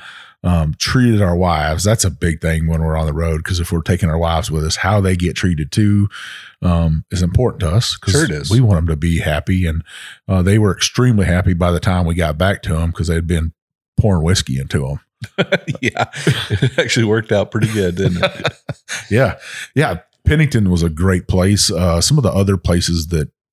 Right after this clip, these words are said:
Speaker 1: opened their arms to us, I got to go out on Oregon to fishing, and, um, I stopped in to Westward Whiskey. I brought my brother with me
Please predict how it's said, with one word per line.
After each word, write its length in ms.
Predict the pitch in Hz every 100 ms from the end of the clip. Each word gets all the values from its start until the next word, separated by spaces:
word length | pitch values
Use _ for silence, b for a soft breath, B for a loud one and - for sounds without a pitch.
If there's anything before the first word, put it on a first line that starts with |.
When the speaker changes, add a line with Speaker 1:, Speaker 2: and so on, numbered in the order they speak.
| _ _ _ _ -
Speaker 1:
opened 320 | 104 101 85
their 120 | 78
arms 300 | 82 90 98
to 180 | - 82
us, 140 | 82 - B B -
I 60 |
got 140 | 107 95
to 60 |
go 180 | - 90
out 100 | 85
on 160 | 82 78
Oregon 400 | 85 82 82 85
to 240 | - 76 - _ _ _ _ _ _
fishing, 440 | - 104 76 82
and, 220 | 80 78
um, 380 | 67 80 76 76
I 120 | 76 87
stopped 420 | - - 87 -
in 200 | 82 85
to 100 | 78
Westward 460 | 71 87 - 85 78
Whiskey. 460 | 80 82 78 85 85 B B -
I 40 |
brought 240 | 95 123 -
my 80 |
brother 380 | 71 80 92 78
with 220 | 69 80
me 220 | 80 80